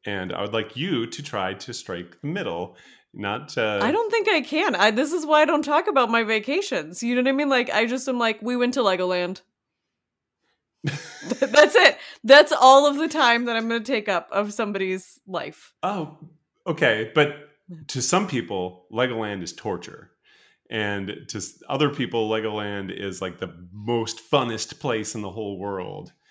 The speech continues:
Speaker 2: Are you,
Speaker 1: And
Speaker 2: are you talking about five and eight-year-old boys? Because, yes, it is. For
Speaker 1: Okay.
Speaker 2: five-year-olds and eight-year-old boys.
Speaker 1: Okay.
Speaker 2: Um, it was lovely. I visited a pun graveyard. That was terrific.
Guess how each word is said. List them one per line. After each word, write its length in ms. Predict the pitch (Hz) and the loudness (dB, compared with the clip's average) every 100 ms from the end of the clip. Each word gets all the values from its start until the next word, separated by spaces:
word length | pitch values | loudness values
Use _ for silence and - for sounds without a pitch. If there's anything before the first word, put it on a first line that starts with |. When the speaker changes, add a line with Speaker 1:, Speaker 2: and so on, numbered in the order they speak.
| _ _ - | _ _ -4
Speaker 2:
Are 60 | |
you, 60 | 214 | -4
Speaker 1:
And 140 | 202 | 0
Speaker 2:
are 100 | 208 | 0
you 80 | 220 | 0
talking 200 | 233 208 | -2 -2
about 160 | 214 190 | -2 -2
five 240 | 202 185 | 0 -2
and 80 | 190 | -2
eight-year-old 400 | 180 180 185 180 175 | -4 -4 -4 -4 -4
boys? 380 | 180 185 247 | -6 -6 -8
Because, 380 | - 196 190 175 | -12 -10 -10 -8
yes, 380 | 185 175 - - | -8 -8 -10 -20
it 120 | - 175 | -14 -12
is. 340 | - - - _ _ _ _ _ _ | -12 -16 -20 _ _ _ _ _ _
For 100 | 131 | -4
Speaker 1:
Okay. 100 | 143 | 0
Speaker 2:
five-year-olds 640 | - - 170 175 165 160 | 0 0 -4 -6 -6 -8
and 140 | 180 170 | -10 -8
eight-year-old 440 | 156 156 156 147 | -10 -10 -12 -12
boys. 340 | 131 - - - _ - | -16 -16 -18 -20 _ -8
Speaker 1:
Okay. 200 | 196 170 | -4 0
Speaker 2:
Um, 420 | 127 190 170 - - _ _ _ | 2 2 -2 -8 -18 _ _ _
it 100 | 214 | -4
was 260 | 233 285 285 | 0 -2 0
lovely. 480 | 226 226 233 269 277 | 4 4 4 2 4
I 140 | 214 | 2
visited 400 | 196 202 208 208 | 2 0 0 0
a 60 | 196 | -2
pun 360 | - 220 220 | 0 0 0
graveyard. 760 | 196 202 208 254 262 285 294 247 | 0 0 0 0 0 0 -4 -2
That 220 | 220 175 | 0 0
was 240 | 202 202 | -2 -4
terrific. 680 | - - 214 202 311 359 - | -8 -6 -6 -4 -6 -8 -18